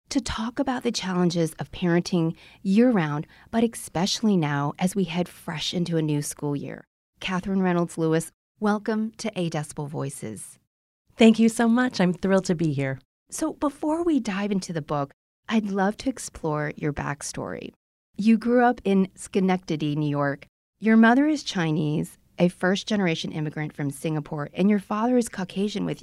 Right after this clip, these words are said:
Speaker 1: European history. How did they meet?
Speaker 2: They met in graduate school at the University of Michigan in Ann Arbor.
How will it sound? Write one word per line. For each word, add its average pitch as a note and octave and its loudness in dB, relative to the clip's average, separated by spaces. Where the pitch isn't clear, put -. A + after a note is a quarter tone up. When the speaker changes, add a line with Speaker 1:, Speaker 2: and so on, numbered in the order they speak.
Speaker 1:
European D#3 -6
history. C#3 -6
How A3 -2
did C#4 0
they C4+ -2
meet? C4 -2
Speaker 2:
They G3 8
met G3+ 4
in F#3 6
graduate E3 2
school E3+ 0
at E3 0
the F3+ -2
University D#3+ 0
of D#3+ -2
Michigan D#3+ -2
in E3 2
Ann D#3+ 0
Arbor. C#3 -2